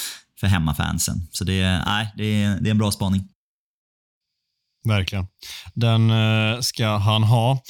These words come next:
Speaker 2: Och, eh, är det inte läge att bara sömlöst börja prata lite mer om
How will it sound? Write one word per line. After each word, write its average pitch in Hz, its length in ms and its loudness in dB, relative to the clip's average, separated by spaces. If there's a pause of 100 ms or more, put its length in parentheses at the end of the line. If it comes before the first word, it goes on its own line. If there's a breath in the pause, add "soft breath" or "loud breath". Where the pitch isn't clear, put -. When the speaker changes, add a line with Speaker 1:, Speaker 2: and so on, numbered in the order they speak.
(260 loud breath)
Speaker 2:
Och, - 440 -6
eh, 131 320 0
är 120 160 4
det 147 60 4
inte 160 160 2
läge 113 380 2
att 101 60 0
bara 110 120 -2
sömlöst 107 1080 0 (220 loud breath)
börja 113 280 0
prata 120 380 0
lite 123 220 2
mer 160 300 4
om 156 300 0